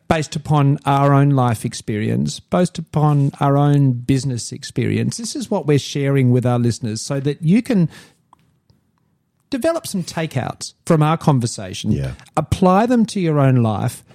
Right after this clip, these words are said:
Speaker 1: so that you can live the best life you can.
Speaker 2: Yeah, it really is important. And this is not just about business alone, but family as well.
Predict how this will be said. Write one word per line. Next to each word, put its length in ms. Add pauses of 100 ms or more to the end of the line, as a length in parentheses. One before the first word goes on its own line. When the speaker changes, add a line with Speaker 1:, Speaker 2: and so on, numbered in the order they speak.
Speaker 1:
so 160
that 120
you 220
can 320
live 340
the 100
best 500
life 420 (220)
you 160
can. 580
Speaker 2:
Yeah, 260 (180)
it 280
really 460
is 140
important. 680
And 300
this 240
is 160
not 300
just 360
about 380
business 400
alone, 420
but 160
family 460
as 180
well. 300